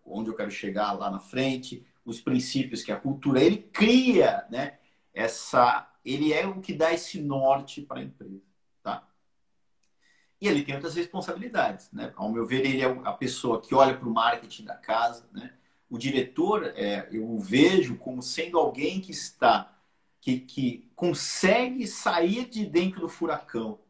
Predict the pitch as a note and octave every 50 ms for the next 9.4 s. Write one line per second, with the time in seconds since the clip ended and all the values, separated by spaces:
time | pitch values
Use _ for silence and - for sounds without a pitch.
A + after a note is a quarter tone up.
0 | _ G#2+ A2 A#2 A#2 A#2+ A#2+ B2 B2+ B2+ - - _ _ _ _ _ - - A#2+
1 | B2+ B2+ - D#3 C#3+ C#3+ - - D#3+ D#3+ E3+ F#3 F#3 F3+ F3 C#3+ C3+ C#3 E3 F#3
2 | A3+ A#3 - - - - - C#3 C#3 C3 A#2 A2+ C3 D3+ - - - E3 F3 -
3 | - - - E3 D#3+ D#3+ D3 B2 A2+ - - - - B2+ B2+ - C#3 C3 B2+ -
4 | B2+ - - - - A2+ A2 G#2+ G#2+ G2+ G2 - _ _ _ G#2 G2 - - -
5 | - G2 - A#2 B2 - C#3+ C#3+ C#3 C3+ C3 B2+ A#2+ C#3+ C#3+ C#3 C#3+ C#3 C#3+ C#3
6 | - - _ _ _ _ _ _ - E3 D#3 D3 D3 D3 D3 D3+ D3 D3 C3+ B2+
7 | B2+ B2 - - - A2+ A#2 A2+ A2+ A2+ A2+ - A#2 - A#2 A2 - - A2 G2+
8 | - G2+ F#2+ - - B2 C#3+ E3 - - - D3+ D3 C#3+ - - D#3 C#3 B2+ C3
9 | C#3+ D#3+ G3 A3+ A3+ G3+ -